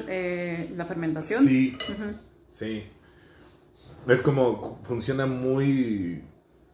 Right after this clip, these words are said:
Speaker 2: muy de cerca con la mantequilla, ¿estás de acuerdo?
Speaker 1: Ujú.
Speaker 2: Con la acidez de la mantequilla. Y el que diga que la mantequilla no es ácida, este, pues díganme en dónde y nos damos a la madre,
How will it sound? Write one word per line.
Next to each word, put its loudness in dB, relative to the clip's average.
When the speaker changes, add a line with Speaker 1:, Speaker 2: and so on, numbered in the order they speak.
Speaker 2:
muy 4
de 6
cerca 2
con -4
la -2
mantequilla, 2
¿estás 0
de 6
acuerdo? 4
Speaker 1:
Ujú. -4
Speaker 2:
Con -6
la -2
acidez -4
de -2
la -2
mantequilla. -2
Y 0
el 2
que 4
diga 4
que -2
la -2
mantequilla -4
no -4
es -4
ácida, 0
este, -2
pues -10
díganme 0
en -6
dónde 2
y -2
nos -6
damos -4
a -4
la -6
madre, -6